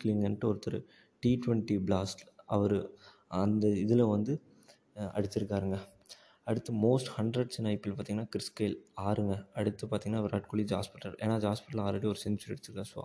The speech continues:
அதெல்லாம் சொல்லுவோம். அடுத்து ஃபோர், நாலு வந்து ஷேன் வாட்சன், டேவிட் வார்னர், கே எல் ராகுல். இந்த ரெக்கார்டை உடைக்கிற கே எல் ராகுல், ஜாஸ் பட்லர், விராட் கோலி தான். டேவிட் வார்னர் வாய்ப்பு இருக்கு. ஏன்னா, வாட்சன், கிறிஸ் கெயில்லாம்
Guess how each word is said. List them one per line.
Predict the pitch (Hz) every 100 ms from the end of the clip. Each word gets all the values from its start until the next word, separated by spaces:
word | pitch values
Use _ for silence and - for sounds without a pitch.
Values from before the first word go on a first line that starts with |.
| -
அதெல்லாம் | 104 101 101
சொல்லுவோம். | - 110
அடுத்து | 107 110 113
ஃபோர், | - 110 110 107 - - - _
நாலு | 101 98 110 110
வந்து | 104 107 120 - -
ஷேன் | - 110 113
வாட்சன், | 101 104 123
டேவிட் | 107 104 104 - _
வார்னர், | - 98 113 113
கே | - 101
எல் |
ராகுல். | 98 98 98 - -
இந்த | 113 104
ரெக்கார்டை | 101 - 131
உடைக்கிற | 123 104 -
கே | 123 - 110
எல் | 107
ராகுல், | 104 113
ஜாஸ் | 117 101 104 -
பட்லர், | 104 113
விராட் | 95 98 -
கோலி | 104
தான். | 101 107 - - - -
டேவிட் | 117 113
வார்னர் | 101 98 104
வாய்ப்பு | 95 95
இருக்கு. | 98 98 104
ஏன்னா, | 101
வாட்சன், | 101 104 117 104
கிறிஸ் | 104 - -
கெயில்லாம் | 101 104